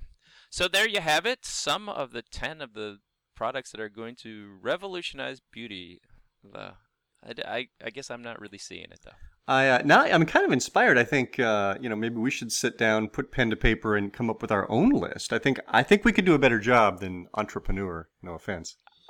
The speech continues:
Speaker 1: You know what? I, I think you're right there. That would make a good show, a subject for, for our future show.
Speaker 2: Yeah, there you go. Well, speaking of future shows, uh, we'll have to save that for next time 'cause we're out of time.
Speaker 1: Oh, well,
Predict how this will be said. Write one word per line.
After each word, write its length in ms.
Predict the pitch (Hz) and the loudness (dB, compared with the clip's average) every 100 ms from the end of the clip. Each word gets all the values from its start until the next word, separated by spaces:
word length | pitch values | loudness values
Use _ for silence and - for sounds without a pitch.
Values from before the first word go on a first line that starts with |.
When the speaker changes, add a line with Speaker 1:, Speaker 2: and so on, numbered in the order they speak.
| - 185 _ | -20 -20 _
Speaker 1:
You 140 | - 139 | -6 -2
know 80 | |
what? 180 | 208 262 - _ | 0 -2 -6 _
I, 80 | - - - | -16 -16 -10
I 140 | - 262 | -10 -8
think 220 | - - | -12 -8
you're 100 | 202 | -8
right 160 | - | -6
there. 160 | - 98 | -6 -6
That 160 | 139 - | -8 -12
would 100 | - _ | -18 _
make 200 | 117 127 | -16 -16
a 40 | 117 | -14
good 200 | 151 165 | -14 -12
show, 480 | - 135 127 120 _ _ | -10 -8 -10 -12 _ _
a 60 | |
subject 440 | 107 107 104 113 - | -14 -12 -10 -14 -16
for, 340 | - 92 98 _ _ | -16 -14 -14 _ _
for 140 | 131 | -8
our 80 | 143 | -8
future 320 | - 151 123 | -8 -12 -12
show. 180 | - 85 | -12 -12
Speaker 2:
Yeah, 260 | 254 220 87 - | -8 -8 -8 -12
there 100 | 117 | -12
you 120 | 123 | -8
go. 160 | 127 113 | -2 2
Well, 260 | 117 110 - - _ | 4 4 2 -20 _
speaking 440 | - 165 160 151 | 0 0 4 2
of 240 | 131 117 104 | 2 0 -4
future 360 | - 208 - | -4 -4 -2
shows, 560 | 113 - 107 104 131 - | -6 -2 -2 -2 -4 -4
uh, 160 | 101 92 | -2 -2
we'll 140 | 92 | -2
have 140 | 101 101 | -4 -6
to 80 | 107 | -6
save 200 | - 98 | -6 -4
that 160 | 104 | -6
for 80 | 113 | -4
next 200 | 135 - | -6 -6
time 220 | - 175 | -6 -6
'cause 240 | - 180 160 | -6 -8 -8
we're 220 | 123 165 165 | -6 -2 0
out 180 | 170 | 0
of 60 | - | -2
time. 320 | - 90 - _ _ _ _ _ | -8 -10 -10 _ _ _ _ _
Speaker 1:
Oh, 500 | 330 - - 95 67 _ | -2 0 0 -2 -4 _
well, 240 | 82 69 | -20 -20